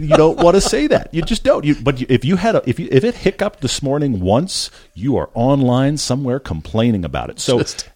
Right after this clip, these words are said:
Speaker 1: every car's
Speaker 2: Yeah.
Speaker 1: reliability has, and every car has the I M S bearing,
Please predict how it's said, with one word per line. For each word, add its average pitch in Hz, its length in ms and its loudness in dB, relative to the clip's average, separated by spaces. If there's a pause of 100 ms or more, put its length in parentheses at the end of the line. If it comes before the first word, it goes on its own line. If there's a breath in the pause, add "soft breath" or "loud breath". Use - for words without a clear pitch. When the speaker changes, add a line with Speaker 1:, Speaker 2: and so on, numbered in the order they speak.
(140)
Speaker 1:
every 190 260 4
car's 156 300 -2
Speaker 2:
Yeah. 95 80 -2
Speaker 1:
reliability 113 540 2
has, 107 280 -4
and 120 160 -4
every 180 240 -2
car 147 240 -10
has 139 280 -4 (260 soft breath)
the 117 140 -6
I 117 160 0
M 110 100 0
S 110 160 0
bearing, 73 460 -6